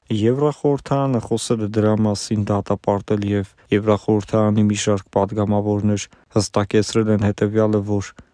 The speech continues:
մոտ ժամանակներում Ադրբեջանում կայանալիք մեծ միջոցառումը, որը վերաբերվում է միջազգային կլիմային և այդ կլիմայի փոփոխության դեմ պայքարին, այդ միջազգային մեծ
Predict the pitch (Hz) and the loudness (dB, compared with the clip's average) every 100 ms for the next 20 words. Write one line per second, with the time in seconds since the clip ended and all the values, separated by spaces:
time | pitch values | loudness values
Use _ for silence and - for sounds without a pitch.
0 | _ 117 117 110 107 101 104 104 101 - | _ 0 2 2 -2 -2 -2 -4 -6 -6
1 | 110 107 98 - 101 101 104 107 104 110 | -4 -4 -6 -6 -4 -4 -4 -4 -4 -4
2 | 107 104 98 _ _ - 104 104 104 107 | -2 -4 -8 _ _ 0 2 4 2 -2
3 | 107 104 104 - - - - 104 101 - | -2 -2 -4 -8 -18 -12 -4 -2 -2 -2
4 | 104 101 107 - 104 101 107 104 107 104 | -4 -2 -4 -2 -4 -2 -2 -2 -2 -2
5 | 101 104 104 107 104 101 107 107 101 95 | -2 -2 -2 -2 -4 -4 -4 -2 -2 -4
6 | _ _ 110 107 107 104 110 107 104 101 | _ _ -2 2 0 0 -2 0 0 -4
7 | - 110 107 113 110 101 104 107 101 95 | -4 -4 -2 0 0 0 -2 -2 -2 -2
8 | 101 _ _ 101 104 - 107 107 104 101 | -6 _ _ -2 -2 -2 -2 0 0 -2
9 | 98 - 113 113 104 104 - 107 101 101 | -4 -8 -10 -10 -10 -10 -4 -2 -2 -2
10 | 98 98 _ _ 98 101 104 - 107 107 | -4 -6 _ _ 2 2 2 0 0 0
11 | 147 156 139 _ - 110 107 110 107 110 | -2 -4 -6 _ -6 -4 0 -2 0 0
12 | 107 113 110 104 92 - 107 104 | 0 -2 0 -2 -4 -4 -2 -2